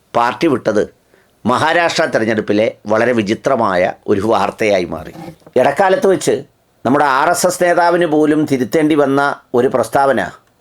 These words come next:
ഈ തൻ്റെ സൃഷ്ടി ജൈവികമല്ലെന്നും മറ്റെന്തോ തരത്തിലൊക്കെ ആണെന്നുമൊക്കെ പറഞ്ഞ് ഏതൊക്കെയോ ലോകത്തായിരുന്നു സാക്ഷാൽ നമ്മുടെ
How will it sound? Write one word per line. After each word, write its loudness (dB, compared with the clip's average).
ഈ 4
തൻ്റെ 2
സൃഷ്ടി 0
ജൈവികമല്ലെന്നും 2
മറ്റെന്തോ 0
തരത്തിലൊക്കെ 0
ആണെന്നുമൊക്കെ 0
പറഞ്ഞ് 0
ഏതൊക്കെയോ 2
ലോകത്തായിരുന്നു 2
സാക്ഷാൽ 0
നമ്മുടെ 0